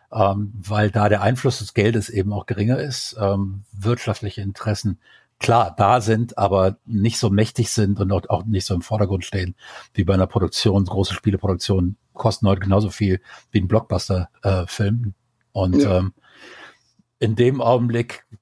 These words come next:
Speaker 1: kann ich als Designer meine politische Wirksamkeit letzten Endes auf Null einnorden, weil das wollen die gar nicht groß. Die, die wollen oben drauf stehen haben auf der Packung, ja, hier,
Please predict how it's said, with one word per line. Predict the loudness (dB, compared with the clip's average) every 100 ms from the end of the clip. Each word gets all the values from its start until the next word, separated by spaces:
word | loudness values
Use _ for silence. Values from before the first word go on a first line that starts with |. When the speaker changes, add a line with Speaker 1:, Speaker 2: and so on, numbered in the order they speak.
| -4
Speaker 1:
kann | -2 -2
ich | -4 -4
als | -6 -4
Designer | -8 0 2 4 4 2 -2 _ _ _ _ _ _ _ _ _ _ _
meine | -8 2 4 2
politische | 0 -2 0 0 0
Wirksamkeit | 0 0 -4 0 2 2 2
letzten | -2 -2 -4
Endes | -4 -6
auf | -4
Null | 0 0 0 -4 -20 -12 0
einnorden, | 2 2 2 2 0 0
weil | 0 0 -2 -4 -8
das | -8 -8 -10
wollen | -6 -6 -4
die | -6
gar | -4 -6 -8
nicht | -14 -18 _ _ _ _
groß. | -12 -10 -10 -8
Die, | -6 -6 -6
die | -8 -2
wollen | 2 4 4 0 -4 _ _ 0
oben | 2 2
drauf | 2 2 2
stehen | 0 0 4 4
haben | 4 2
auf | 0
der | -2
Packung, | -2 -2 -2 0
ja, | 0 0
hier, | 0 0 0